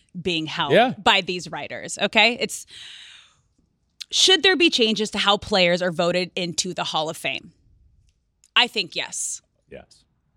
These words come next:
Speaker 1: You think yes?
Speaker 2: Yeah, absolutely. Yeah.
Speaker 1: Yeah.
Speaker 2: Way too dated.
Speaker 1: Way too dated.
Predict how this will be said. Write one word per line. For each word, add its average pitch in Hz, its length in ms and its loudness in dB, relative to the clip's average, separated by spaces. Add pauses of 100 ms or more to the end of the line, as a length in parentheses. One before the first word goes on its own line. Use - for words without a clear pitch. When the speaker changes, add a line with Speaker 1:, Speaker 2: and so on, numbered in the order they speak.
(160)
Speaker 1:
You 214 140 -4
think - 280 -10
yes? - 460 -8
Speaker 2:
Yeah, 147 240 2
absolutely. 92 640 -4 (200)
Yeah. 85 160 -6
Speaker 1:
Yeah. 160 140 0 (340)
Speaker 2:
Way 120 280 -2
too 98 160 -10
dated. - 360 -16 (180)
Speaker 1:
Way 240 140 4
too 226 180 -4
dated. - 400 -14